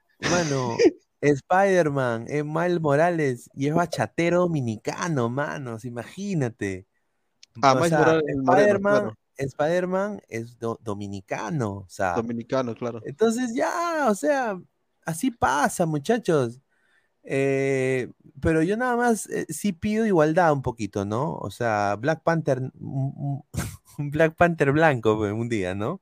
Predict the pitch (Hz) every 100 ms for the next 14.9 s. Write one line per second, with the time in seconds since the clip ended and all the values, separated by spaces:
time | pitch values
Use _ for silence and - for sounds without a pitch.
0 | _ _ _ _ _ _ _ _ _ -
1 | 107 113 143 131 143 139 127 113 113 110
2 | 101 - - - 123 143 190 240 _ _
3 | _ 151 156 165 185 175 180 190 185 170
4 | 151 135 - 135 131 175 165 143 127 120
5 | 113 110 107 165 170 190 180 180 190 151
6 | 117 110 131 127 170 196 - 220 220 226
7 | 196 175 190 214 165 147 139 156 156 170
8 | - 175 170 143 123 - _ _ _ _
9 | _ - 87 - - - _ 98 101 113
10 | 110 104 101 90 87 - 80 - 92 120
11 | 165 _ - 117 151 151 147 143 135 131
12 | 139 160 156 _ _ _ _ _ _ _
13 | _ - 151 143 160 170 143 135 127 160
14 | 156 156 151 139 135 180 135 123 127